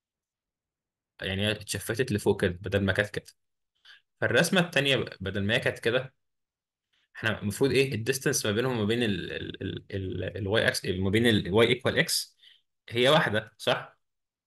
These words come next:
ف-، فالتاني هو كمان ايه؟ هيبعد. فالتاني هو كمان ايه؟ هيبعد. فهيتشفت هو كمان ايه؟ بالشكل ده كده. ف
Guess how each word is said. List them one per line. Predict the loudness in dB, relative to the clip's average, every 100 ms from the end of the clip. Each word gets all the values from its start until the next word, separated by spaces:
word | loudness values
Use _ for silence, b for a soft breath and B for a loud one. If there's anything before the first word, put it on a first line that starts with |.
| _ _ _ _ _ B B -6
ف-، |
فالتاني | -4 -2 -4 0 6 8 10
هو | 8
كمان | 6 2
ايه؟ | 2 -2 -6
هيبعد. | 0 2 4 0 -6 -20 -20 _ _ _ _ _ _ _ -14
فالتاني | -10 -6 -2 0
هو | 0
كمان | 2 0
ايه؟ | 0 -4 -8 _ _
هيبعد. | -4 -2 -4 -6 _ b b _ 0
فهيتشفت | 2 2 0 0 0 0
هو | 0
كمان | 0 0
ايه؟ | 0 -4 -8 -12
بالشكل | -8 -6 -2 0
ده | 0
كده. | -2 -10 -18 _ _ _ _ _ _ _
ف | 2